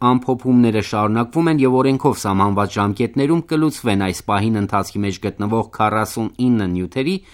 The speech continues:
և հնարավոր նոր դիմումների, հրապարակումների, ահազանգերի ընթացքը։ Նրա փոխանցմամբ՝ այս պահին հարուցված տասներկու քրեական գործերով որպես մեղադրյալ ներգրաված անձիկ չկան, սակայն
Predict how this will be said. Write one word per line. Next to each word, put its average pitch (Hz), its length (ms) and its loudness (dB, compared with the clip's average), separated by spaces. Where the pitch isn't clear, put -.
և 170 180 -2
հնարավոր 135 500 4
նոր 143 320 4
դիմումների, 95 680 0
հրապարակումների, 95 960 -2
ահազանգերի 90 800 -2
ընթացքը։ 98 500 -4
Նրա 113 300 0
փոխանցմամբ՝ 139 640 0
այս - 180 0
պահին 139 320 0
հարուցված 135 400 0
տասներկու 135 560 0
քրեական 104 500 -2
գործերով 113 480 2
որպես 101 400 -2
մեղադրյալ 117 600 0
ներգրաված 98 640 0
անձիկ 110 400 -2
չկան, - 480 -4
սակայն 110 540 -2